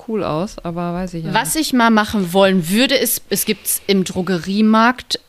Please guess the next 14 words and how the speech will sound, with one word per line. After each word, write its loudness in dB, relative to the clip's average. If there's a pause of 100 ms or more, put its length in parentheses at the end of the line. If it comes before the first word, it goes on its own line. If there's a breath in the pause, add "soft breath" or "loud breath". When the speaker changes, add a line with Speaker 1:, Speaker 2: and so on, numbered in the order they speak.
(120)
Speaker 2:
so 2
Ohrenschmalz-Schaum 0
oder -4
so, -4
da -4
sprühst -6
du -4
rein -2 (360)
und 0
dann 2
löst 4
Speaker 1:
Mhm. -2
Speaker 2:
dir 2
das. -2